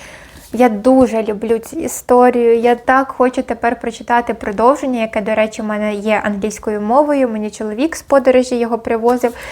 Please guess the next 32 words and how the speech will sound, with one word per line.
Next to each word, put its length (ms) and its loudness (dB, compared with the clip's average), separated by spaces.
і 80 -2
я 300 4
хочу 340 0
спробувати 600 -2
в 80 -6
оригіналі 480 2
прочитати 520 0
цю 140 -8
історію. 600 0
Це 100 0
так 260 0
приємно, 520 2
коли 200 2
та 160 -4
книжка, 300 -4
яка 200 -6
тобі 220 -8
дуже 260 0
сильно 300 -6
сподобалася, 840 2
вона 480 -2
ще 220 -8
й 40 -4
дуже-дуже 600 -2
сильно 400 -2
красива. 500 -2
І, 60 2
до 120 4
речі, 340 2
не 120 -2
знаю 680 4
чому, 440 -2